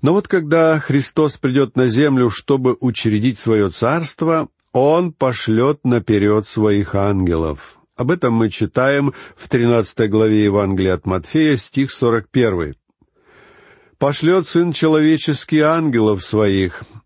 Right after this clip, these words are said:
и соберут из царства Его все соблазны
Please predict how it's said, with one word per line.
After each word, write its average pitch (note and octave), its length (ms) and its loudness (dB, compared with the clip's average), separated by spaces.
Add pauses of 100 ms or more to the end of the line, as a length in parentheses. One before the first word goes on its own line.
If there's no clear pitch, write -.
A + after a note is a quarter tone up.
(100)
и B2 100 0
соберут C3 640 0
из C3+ 240 -4
царства C3 540 -2
Его A#2+ 280 2
все B2+ 220 -2
соблазны B2+ 960 0